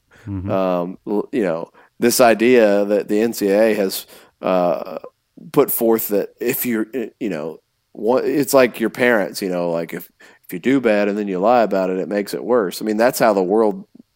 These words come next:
Speaker 2: you think it works. We talked about <laughs> that with Cash Daniel,
Speaker 1: That's
Speaker 2: but with
Speaker 1: what I
Speaker 2: the
Speaker 1: was gonna
Speaker 2: N C A A,
Speaker 1: say.
Speaker 2: but with, but with the N C A A, they, they have not made that,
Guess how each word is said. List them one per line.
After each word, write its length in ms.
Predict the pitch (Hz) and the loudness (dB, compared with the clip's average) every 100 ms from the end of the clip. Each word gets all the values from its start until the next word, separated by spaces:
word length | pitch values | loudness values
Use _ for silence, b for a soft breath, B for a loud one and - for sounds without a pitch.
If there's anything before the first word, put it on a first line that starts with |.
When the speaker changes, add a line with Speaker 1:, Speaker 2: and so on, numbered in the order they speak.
| _ - | _ -14
Speaker 2:
you 120 | 110 | -10
think 280 | - 127 185 | -2 0 0
it 120 | 82 | -2
works. 520 | 80 95 113 - - _ b b b b | 0 0 -2 -8 -14 _ b b b b
We 120 | - 104 | -8 0
talked 260 | 117 110 | 0 2
about 180 | 117 120 | 2 0
<laughs> 100 | - | 2
that 100 | 151 | 2
with 120 | 135 | 2
Cash 340 | - 143 127 - | 2 2 2 4
Daniel, 320 | 147 165 120 | 4 6 4
Speaker 1:
That's 80 | 120 | 6
Speaker 2:
but 20 | |
with 100 | 139 | 6
Speaker 1:
what 60 | |
I 40 | 107 | 6
Speaker 2:
the 120 | 170 | 6
Speaker 1:
was 100 | 131 | 6
gonna 120 | 175 | 4
Speaker 2:
N 60 | 165 | 4
C 80 | 113 | 2
A 120 | 107 | 0
A, 40 | |
Speaker 1:
say. 40 | 98 | 4
Speaker 2:
but 100 | 165 | 6
with, 260 | 190 180 147 | 8 6 4
but 140 | 170 | 6
with 180 | 180 180 | 6 6
the 140 | 170 | 6
N 120 | 170 175 | 6 6
C 160 | 165 | 6
A 240 | 160 160 233 | 8 8 6
A, 200 | 339 277 - | 4 2 -2
they, 240 | - 139 | -2 2
they 180 | 151 180 | 4 6
have 160 | 180 147 | 6 4
not 480 | 160 175 - - - | 2 0 -2 -14 -12
made 400 | 147 156 165 147 | -2 2 4 6
that, 340 | 147 123 - | 4 2 -4